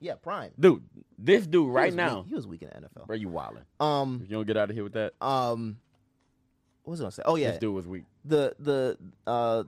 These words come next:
Speaker 1: the Minnesota Timberwolves trading for Butler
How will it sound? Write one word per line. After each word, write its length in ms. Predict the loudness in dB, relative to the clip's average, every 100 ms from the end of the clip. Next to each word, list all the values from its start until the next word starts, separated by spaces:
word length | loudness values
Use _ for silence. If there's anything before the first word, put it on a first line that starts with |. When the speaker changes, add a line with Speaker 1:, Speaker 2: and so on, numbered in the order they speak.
| -4
Speaker 1:
the 80 |
Minnesota 720 | -2 0 0 0 2 2 0 -4 -12 _ _ _ -20 -20 -8
Timberwolves 600 | -4 0 0 -2 -6 -14
trading 440 | -4 0 0 0
for 200 | -6 -6
Butler 600 | -2 -2 -2 -4 -10 -12